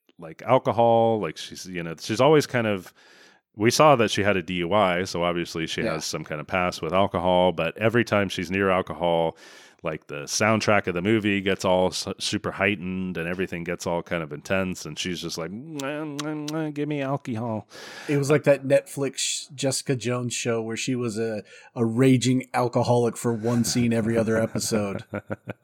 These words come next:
Speaker 1: She gets a box with money and a gun delivered to her room.
Speaker 2: It wants to be the Bourne Supremacy so
Speaker 1: It
Speaker 2: bad.
Speaker 1: re-,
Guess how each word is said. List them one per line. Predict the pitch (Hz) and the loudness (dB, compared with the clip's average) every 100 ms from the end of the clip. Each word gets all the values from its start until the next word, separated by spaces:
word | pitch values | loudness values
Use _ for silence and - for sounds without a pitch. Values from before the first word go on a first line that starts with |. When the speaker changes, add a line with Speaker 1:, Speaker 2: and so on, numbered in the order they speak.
| - - - _ _ - _ _ _ - - - - - - - - | -14 -14 -20 _ _ -20 _ _ _ -18 -14 -14 -14 -16 -18 -20 -12
Speaker 1:
She | - 117 | 0 2
gets | 110 127 | 4 4
a | 127 | 4
box | 95 82 101 127 135 - - | 4 4 6 6 4 -2 -6
with | 95 95 - | 0 0 0
money | 87 98 107 113 110 | 0 4 4 4 2
and | 110 95 90 | 0 -2 -6
a | |
gun | 73 76 98 104 85 78 76 85 92 _ - | -8 -6 -2 0 -2 -6 -8 -10 -14 _ -10
delivered | 80 90 90 87 82 80 | -2 0 2 0 0 -4
to | - 87 | -4 -2
her | 82 | -2
room. | 78 85 73 67 78 - _ _ _ _ | 0 0 0 -4 -12 -18 _ _ _ _
Speaker 2:
It | 135 | -2
wants | 151 160 | 0 0
to | 156 | 2
be | |
the | 151 | 2
Bourne | 120 117 120 | 2 -2 -2
Supremacy | - 110 104 - 98 | -4 -6 -6 -8 -10
so | - 101 98 | -8 -6 -4
Speaker 1:
It | |
Speaker 2:
bad. | 82 78 | -2 -2
Speaker 1:
re-, | 76 65 | -4 -4